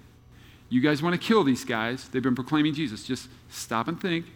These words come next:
I want you to think very carefully about what we're gonna do right now, and here's why." He says, "Some time ago, there was that fellow,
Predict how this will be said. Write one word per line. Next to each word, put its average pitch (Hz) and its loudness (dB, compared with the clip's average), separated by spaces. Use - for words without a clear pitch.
I - -10
want 120 -2
you 127 0
to 104 -6
think 117 -2
very 123 0
carefully 147 -2
about 113 -2
what 117 -4
we're 117 -4
gonna 120 -2
do 131 2
right 107 -6
now, 101 -6
and 104 -10
here's 117 -4
why." 104 -4
He 175 2
says, 202 4
"Some 320 6
time 220 8
ago, 139 6
there 170 6
was 190 6
that 185 4
fellow, 135 2